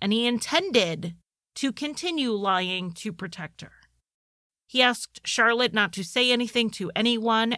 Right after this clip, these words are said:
and when he told pretty much the same story to another family member, he also begged that person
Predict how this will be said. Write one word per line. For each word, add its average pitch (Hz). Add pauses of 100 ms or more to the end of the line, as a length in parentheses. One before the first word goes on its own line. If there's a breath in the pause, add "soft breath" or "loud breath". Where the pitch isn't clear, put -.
(140)
and 226
when 240
he 240
told 254 (100)
pretty 302
much 294
the 233
same 226
story 220 (380)
to 226
another 254
family 196
member, 190
he 190
also 214
begged 185 (140)
that 202
person 196